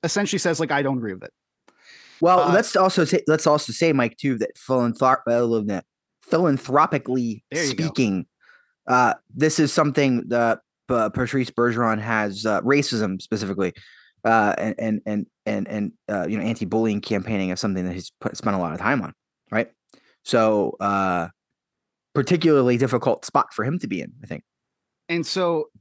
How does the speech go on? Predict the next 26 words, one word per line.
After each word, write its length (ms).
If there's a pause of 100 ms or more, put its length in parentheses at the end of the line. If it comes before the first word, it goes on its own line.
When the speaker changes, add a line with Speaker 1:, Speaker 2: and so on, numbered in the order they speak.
Speaker 1:
yeah, 320
exactly. 460
And 120
also 300
the 140
Bruins 340
have 240
a, 200 (100)
like, 180 (140)
do 160
a 20
lot 480
of, 460
of 420 (240)
charity 280
work 260
with 260
the 80
Special 320
Olympics. 420 (580)
Speaker 2:
Mm-hmm. 200 (440)
Speaker 1:
They 80
can't 200
do 100
that 180
now. 80